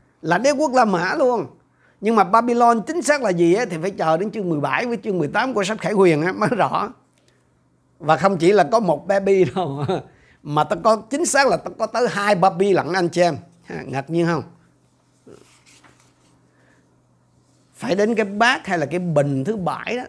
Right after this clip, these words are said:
tức là cái án phạt cuối cùng á, thì cái cặp đôi Babylon này nó mới đổ.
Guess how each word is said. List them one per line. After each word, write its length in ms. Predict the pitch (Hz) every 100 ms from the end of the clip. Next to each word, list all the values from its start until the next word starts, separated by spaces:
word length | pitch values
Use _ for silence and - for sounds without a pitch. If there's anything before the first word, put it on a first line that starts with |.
| -
tức 120 | 190
là 60 | 135
cái 100 | -
án 200 | 220 247
phạt 220 | - 131 -
cuối 160 | 240 262 -
cùng 280 | 151 135
á, 60 | 165
thì 100 | 170
cái 140 | 120 190
cặp 240 | 139 -
đôi 360 | 180 165 165 170 - _ _ -
Babylon 520 | 160 151 160 165 156
này 160 | 147 123
nó 100 | 147
mới 180 | 190 202
đổ. 340 | 127 131 214